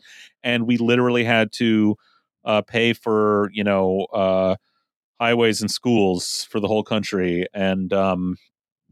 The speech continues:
and, uh, a hundred thousand Americans would die over that, that time. Uh, is that what you want? Oh, and by the way, also because, you know, millions of Af-, Afghans will die. Uh, we'll, we will drone bomb them from the sky.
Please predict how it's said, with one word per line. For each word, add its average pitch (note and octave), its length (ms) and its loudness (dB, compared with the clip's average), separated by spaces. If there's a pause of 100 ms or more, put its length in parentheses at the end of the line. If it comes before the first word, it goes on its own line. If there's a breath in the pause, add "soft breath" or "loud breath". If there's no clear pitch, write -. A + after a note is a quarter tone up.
(280)
and, F#2+ 380 0
uh, F#2+ 560 0
a G2 100 -2
hundred A2 260 -2
thousand G#2 280 0
Americans G2 380 -2
would F#2+ 100 -10
die G2 240 0
over F2+ 140 0
that, F2+ 180 0 (320)
that F#2 160 -6
time. F2+ 460 -4 (140)
Uh, F2+ 360 -2 (560)
is A#2 160 -6
that A2 320 0 (120)
what A#2 380 0
you A#2+ 220 0
want? C3 380 0 (200)
Oh, B2+ 140 2
and A#2+ 100 0
by C3 200 0
the A#2 80 0
way, A2 520 2 (340)
also A2+ 360 0
because, G2+ 400 -2
you G#2+ 80 0
know, F2+ 260 0 (240)
millions G2+ 540 0
of F#2 200 -8
Af-, - 260 -2 (200)
Afghans F#2 500 -4
will F#2+ 80 -8
die. E2 480 -6
Uh, F#2 360 -4 (480 soft breath)
we'll, G2 240 -2
we G2+ 120 0
will G2+ 140 2
drone G2+ 300 -2
bomb F#2+ 240 -2
them F2+ 160 -2
from F#2 160 -6
the F2+ 60 -6
sky. F2+ 360 -2